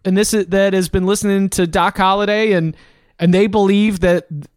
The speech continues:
there is something to be earned even in exhibition or otherwise, like, low stakes college football here in the month of December.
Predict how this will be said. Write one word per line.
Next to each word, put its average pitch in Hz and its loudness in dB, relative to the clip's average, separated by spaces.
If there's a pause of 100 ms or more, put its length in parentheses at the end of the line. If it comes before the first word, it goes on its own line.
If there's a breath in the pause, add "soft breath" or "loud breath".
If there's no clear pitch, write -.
(140)
there 180 2
is 208 2
something 214 -2
to 202 -2
be 180 -2
earned 190 0
even 202 0
in 175 0 (160)
exhibition 185 0
or 170 0
otherwise, 165 2 (340 loud breath)
like, 160 -2 (140)
low 190 2
stakes - -2 (220)
college 170 -2
football 147 -2
here 147 2
in 143 0
the 135 0
month 131 0
of 123 -4
December. 110 -6